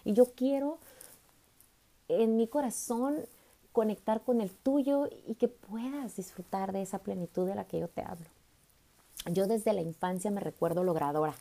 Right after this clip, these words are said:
perseverante, productiva, inquieta, multitask, entrecomillado, porque era una forma de vivir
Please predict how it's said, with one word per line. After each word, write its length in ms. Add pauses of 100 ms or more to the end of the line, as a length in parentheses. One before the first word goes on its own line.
(400)
perseverante, 1160
productiva, 960
inquieta, 800
multitask, 880 (340)
entrecomillado, 1000 (340)
porque 420
era 160
una 600 (520)
forma 680
de 420
vivir 960